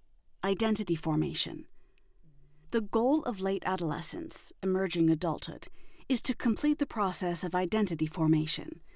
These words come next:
Young people must sift through the alternatives and make a commitment of an identity that likely involves a role in life, typically in terms of finding meaningful work.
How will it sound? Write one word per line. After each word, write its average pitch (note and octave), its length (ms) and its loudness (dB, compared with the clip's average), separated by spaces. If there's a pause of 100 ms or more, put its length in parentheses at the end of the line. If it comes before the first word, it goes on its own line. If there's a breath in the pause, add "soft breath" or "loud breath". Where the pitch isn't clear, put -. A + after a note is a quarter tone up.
(580 soft breath)
Young A3 340 4
people F3 360 2
must G3+ 440 2
sift - 380 -2
through A#3 240 -4
the F#3 140 2
alternatives E3+ 760 4 (280 loud breath)
and C4 120 8
make C#4+ 220 6
a D#4+ 60 4
commitment G3 680 4
of F3 120 -2
an F3+ 120 6
identity F3+ 720 2 (240 loud breath)
that - 180 -4
likely G#3+ 460 0
involves F3 600 0
a G3 100 0
role G3 340 0
in E3 100 6
life, - 400 -2 (440 soft breath)
typically E3+ 440 4
in E3 100 10
terms F3 360 4
of E3 100 0
finding F3+ 540 6
meaningful E3+ 500 6
work. - 460 -6